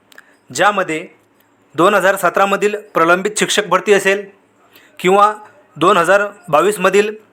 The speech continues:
फेज दोनचा दहा टक्के पद कपात जागा असतील किंवा रिक्त अपात्र गैरहजर जागा असतील, याविषयी सविस्तर माहिती आपण आजच्या व्हिडिओमध्ये पाहणार आहोत. तत्पूर्वी तुम्ही आपल्या मराठी योजना and इन्फो या चॅनलला सबस्क्राईब केलं नसेल,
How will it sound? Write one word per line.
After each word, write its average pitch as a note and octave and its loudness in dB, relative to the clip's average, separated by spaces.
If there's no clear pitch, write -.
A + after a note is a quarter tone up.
फेज G3 -2
दोनचा F#3+ 0
दहा D#3+ -2
टक्के G#3 -4
पद G#3 -4
कपात G3+ 0
जागा G#3 0
असतील G#3 -4
किंवा G3 2
रिक्त F3 0
अपात्र G3+ 2
गैरहजर F#3 2
जागा D3+ 0
असतील, C3 -8
याविषयी G#3 0
सविस्तर G#3 0
माहिती F3 -2
आपण G3 0
आजच्या F3+ 0
व्हिडिओमध्ये F#3 0
पाहणार D#3 0
आहोत. C#3 -4
तत्पूर्वी G3 0
तुम्ही G#3+ 2
आपल्या G#3 0
मराठी F#3+ -2
योजना G3 -2
and F#3+ 0
इन्फो G3 0
या E3 2
चॅनलला F#3+ 0
सबस्क्राईब G3+ -2
केलं G#3 0
नसेल, G#3 0